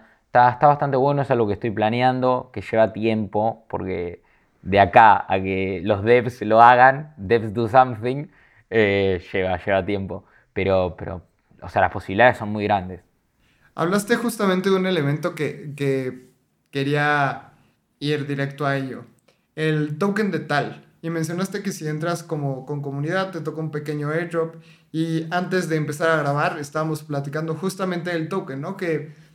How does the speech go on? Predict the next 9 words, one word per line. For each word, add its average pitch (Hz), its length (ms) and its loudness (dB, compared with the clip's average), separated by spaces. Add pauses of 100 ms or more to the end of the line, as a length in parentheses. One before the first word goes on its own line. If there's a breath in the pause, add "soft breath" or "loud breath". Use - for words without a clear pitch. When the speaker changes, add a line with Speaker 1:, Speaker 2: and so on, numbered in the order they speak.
(300 loud breath)
Speaker 2:
eh, 156 420 -2
ahorita 175 480 2
no 175 460 0
puedes 180 340 -2
ir 165 100 -2
a 165 100 -2
comprarlo 151 420 -6
a 143 40 -4
Uniswap. 160 600 -6